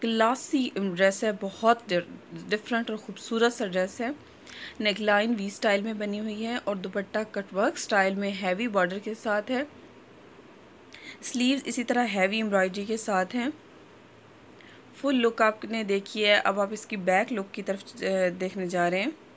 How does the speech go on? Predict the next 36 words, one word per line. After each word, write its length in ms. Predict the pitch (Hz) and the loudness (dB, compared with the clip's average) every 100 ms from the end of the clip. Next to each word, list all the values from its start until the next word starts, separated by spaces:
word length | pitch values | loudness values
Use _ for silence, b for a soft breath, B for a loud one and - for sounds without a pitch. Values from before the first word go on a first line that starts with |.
| - - - - - - B B B - | -20 -20 -20 -20 -20 -20 B B B -10
बैक 460 | 190 202 220 233 - | 2 4 4 2 -6
सीक्वेंस 520 | - 247 - 277 285 | -4 -2 0 0 2
एम्ब्रॉयडरी 460 | 254 226 208 202 208 | 0 2 0 0 -6
के 120 | 220 | -6
साथ 320 | 214 214 202 196 | -4 -2 -2 -2
है, 240 | 196 196 | 0 0
बैक 260 | 185 185 190 - | 0 0 -2 -2
बॉर्डर 320 | 190 196 233 | 0 2 0
बहुत 380 | 226 208 202 202 | -4 -4 -4 -2
लग्जरी 520 | 185 185 196 208 220 | -2 -2 -2 -6 -4
है, 280 | 233 220 208 B B B B - | -4 -6 -8 B B B B -12
स्लीव्स 420 | - 240 254 254 240 | -2 2 4 2 0
बहुत 240 | 220 214 | 0 2
लग्जरी 420 | 202 196 202 202 | -2 -2 -4 -6
हैं, 340 | 208 214 208 202 | -4 -2 -2 -4
दुपट्टा 500 | - 196 196 233 233 | -2 -2 2 4 4
बहुत 440 | 220 208 208 208 | 2 -2 -2 2
रॉयल 300 | 185 185 202 | 4 4 2
है, 240 | 233 208 | 2 0
बहुत 380 | 202 214 208 202 | 0 -4 -2 -2
खूबसूरत 500 | 208 180 - 214 247 | -4 -10 -6 0 0
सा 100 | 269 | 2
ये 140 | 226 202 | 0 0
वाला 160 | 196 | 0
जो 160 | 190 180 | 0 2
आर्टिकल 520 | 175 185 - 190 202 | 0 -2 -6 -4 -2
है, 180 | 196 202 B B B | -2 -4 B B B
अठारह 380 | 233 254 233 254 | -2 4 4 4
हज़ार 280 | 240 220 208 | 4 4 2
नौ 200 | 202 190 | 2 -2
सौ 180 | 220 196 | -2 -2
इस 160 | 196 | -2
आर्टिकल 380 | 180 180 190 190 | -4 -4 -8 -8
की 120 | 196 | -8
प्राइस 420 | 196 175 175 180 | -4 -2 -2 -4
है। 160 | 220 | -6